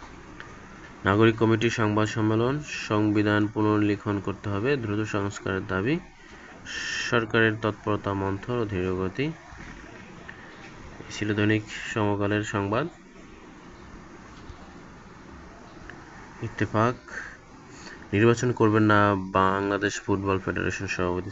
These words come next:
সালাউদ্দিন। অস্থিরতা তৈরি হলেই সংশ্লিষ্ট কারখানা বন্ধ, তৈরি পোশাক শিল্প অস্থিরতা নিয়ে মালিকদের হুঁশিয়ারি।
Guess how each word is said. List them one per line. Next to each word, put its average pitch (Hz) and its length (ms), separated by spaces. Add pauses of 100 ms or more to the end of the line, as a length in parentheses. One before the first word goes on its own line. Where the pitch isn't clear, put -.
সালাউদ্দিন। 90 580 (1300)
অস্থিরতা 123 460
তৈরি 117 300
হলেই 107 360
সংশ্লিষ্ট 101 600 (180)
কারখানা 98 380
বন্ধ, 95 500
তৈরি 104 200
পোশাক 104 260
শিল্প 101 220
অস্থিরতা 95 440
নিয়ে 95 380
মালিকদের 92 540
হুঁশিয়ারি। 101 480